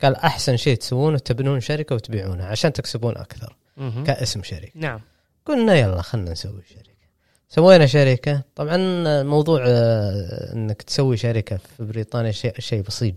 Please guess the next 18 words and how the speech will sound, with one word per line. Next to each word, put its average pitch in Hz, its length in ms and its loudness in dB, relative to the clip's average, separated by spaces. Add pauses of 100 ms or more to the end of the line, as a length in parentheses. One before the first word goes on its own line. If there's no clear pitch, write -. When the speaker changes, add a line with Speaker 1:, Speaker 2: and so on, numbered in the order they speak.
(140)
Speaker 1:
جدًا. 98 300 -4 (220)
Speaker 2:
مم. 139 180 -20 (200)
Speaker 1:
يعني 101 520 0
بس 113 240 -2
تعبي 110 340 -2
فورمز 110 600 2
وتعبي 101 440 -4
معلومات 104 580 2
بسيطة، 123 480 -2 (400)
خلال 147 280 8
أربعة 120 220 4
وعشرين 113 300 0
ساعة 131 260 2
تجيك 107 320 -6
شهادة 92 420 -6 (320)
إنك 92 260 -20
فتحت - 340 -20
شركة. - 360 -20